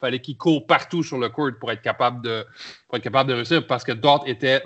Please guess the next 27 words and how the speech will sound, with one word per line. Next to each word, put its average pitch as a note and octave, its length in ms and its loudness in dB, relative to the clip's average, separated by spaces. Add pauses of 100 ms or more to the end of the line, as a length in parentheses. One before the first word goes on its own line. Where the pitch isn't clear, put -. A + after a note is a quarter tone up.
(140)
dans B2 160 -2
leur A#2+ 160 -4
visage. B2+ 480 2
C'est B2 160 -6
un A#2+ 100 -2
joueur, C3 560 0
c'est - 160 -8
un B2 60 -6
joueur C#3+ 240 -4
qui, - 160 -18
je - 60 -20
crois, D3+ 160 -2
défensivement B2 500 -8
a B2+ 100 -2
un A#2+ 340 -8
énorme C#3 600 -2
potentiel C3 560 0
et C3 180 -6 (460)
que C#3 140 4
s'il F#3 520 -2
déclare D3+ 380 4
pour C#3 100 -2
la A#2+ 80 0
draft B2+ 260 -4
cette A#2 220 -10
année, A#2 380 -10 (640)
euh, G2 640 -6